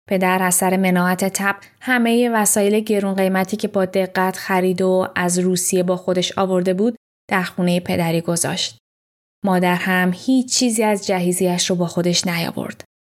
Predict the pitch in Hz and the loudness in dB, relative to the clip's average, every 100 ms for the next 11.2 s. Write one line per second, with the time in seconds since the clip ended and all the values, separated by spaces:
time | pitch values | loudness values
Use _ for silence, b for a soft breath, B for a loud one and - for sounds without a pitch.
0 | _ _ _ 254 262 262 254 294 285 294 | _ _ _ -2 0 0 0 2 2 2
1 | 254 240 240 226 - 226 220 226 214 208 | 2 2 0 0 0 0 0 0 0 2
2 | 220 214 214 220 233 254 233 208 196 196 | 0 0 0 2 2 2 2 0 0 0
3 | 208 240 214 196 185 190 190 214 214 190 | 0 2 2 2 0 0 0 2 0 0
4 | 202 - 196 - 185 175 170 170 - - | -2 -2 -4 -2 -2 0 0 -2 -4 -4
5 | - - _ _ 262 262 254 262 277 277 | -4 -8 _ _ 0 2 4 2 0 0
6 | 254 240 233 220 226 226 220 240 254 269 | 2 4 4 4 4 4 4 4 4 4
7 | 247 226 226 247 240 220 208 208 240 240 | 2 2 2 2 2 0 0 0 0 0
8 | 226 214 220 240 - 226 208 208 214 226 | 0 2 2 0 0 2 2 4 2 2
9 | 220 220 214 208 220 233 226 226 220 214 | -2 -2 -2 0 0 0 0 -2 0 0
10 | 202 202 208 202 180 214 - 190 185 180 | 2 2 0 -2 -2 0 0 0 0 -2
11 | - - | -4 -16